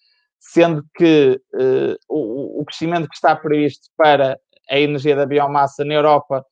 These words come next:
e particularmente em Portugal não é, eh, em termos anuais, não é assim particularmente interessante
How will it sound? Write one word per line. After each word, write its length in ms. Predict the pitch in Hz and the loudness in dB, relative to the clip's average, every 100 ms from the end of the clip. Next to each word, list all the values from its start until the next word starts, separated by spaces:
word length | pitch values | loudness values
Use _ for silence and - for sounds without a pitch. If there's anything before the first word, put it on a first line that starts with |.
| _ _ _ 143 | _ _ _ -8
e 80 | |
particularmente 800 | 135 165 156 - 151 151 139 131 | -2 -2 -2 -2 -2 0 -4 -2
em 120 | 139 135 | -4 -4
Portugal 640 | _ 147 139 143 147 - | _ -4 2 2 2 -2
não 320 | 147 147 143 | -6 -4 -2
é, 260 | 139 139 139 _ _ | -4 -6 -12 _ _
eh, 440 | - 131 131 131 - | -10 -8 -6 -8 -10
em 100 | 131 | -12
termos 260 | 131 143 127 - _ _ _ _ _ - | -8 -8 -10 -20 _ _ _ _ _ -4
anuais, 500 | 139 143 139 143 135 | -2 0 0 0 -2
não 140 | 143 | -2
é 40 | 139 | -2
assim 240 | 135 139 | -4 -8
particularmente 840 | 135 143 143 - 139 135 135 135 131 _ - | -4 -4 -4 -2 -2 -2 -4 -8 -10 _ -12
interessante 560 | 139 139 - 143 143 | -12 -12 -6 -6 -6